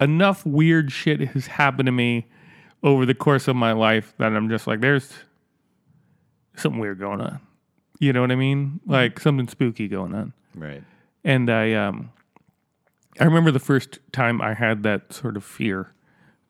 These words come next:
Speaker 1: Uh, I think I was, like, I would say six or seven when you're kind of, you know, susceptible to that sort of thing. And I was visiting my dad. My parents were divorced, and I would go visit my dad on the weekends. And I had a,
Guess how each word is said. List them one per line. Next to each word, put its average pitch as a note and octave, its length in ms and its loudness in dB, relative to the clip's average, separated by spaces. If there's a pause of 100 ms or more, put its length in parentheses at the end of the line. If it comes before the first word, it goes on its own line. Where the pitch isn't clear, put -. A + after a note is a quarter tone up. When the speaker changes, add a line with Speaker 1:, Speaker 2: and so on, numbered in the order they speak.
Speaker 1:
Uh, A#2+ 160 -2
I A#2+ 100 -2
think D3 160 2
I D3 40 2
was, B2+ 160 -2 (240)
like, A#2+ 260 -8 (1200)
I C3+ 40 -6
would B2+ 80 -4
say C3+ 160 0
six - 400 -8
or - 80 -6
seven G2+ 420 -6 (160)
when B2+ 140 -2
you're A2 220 -4
kind A2 220 -4
of, G2+ 240 -8 (240)
you D#3+ 120 2
know, A2 200 -2
susceptible A2 720 -6 (160)
to A#2+ 120 -6
that F#2+ 160 -6
sort A2 180 -8
of G#2 60 -10
thing. A2 300 -6 (840)
And B2+ 80 0
I A#2+ 40 0
was A#2 140 0
visiting D3+ 380 2
my C#3 140 0
dad. G2 460 -2 (260)
My A2+ 220 -2
parents A#2 400 -4
were A#2+ 80 -2
divorced, G#2 480 -4
and G#2 80 -4
I - 20 -4
would G2+ 120 -4
go G2+ 160 -2
visit G2+ 220 -6
my G#2 120 -8
dad G#2 180 -4
on G#2 80 -4
the G#2+ 80 -4
weekends. A2 480 -4 (560)
And C3 180 0
I B2 60 0
had C3 240 -2
a, A#2 220 0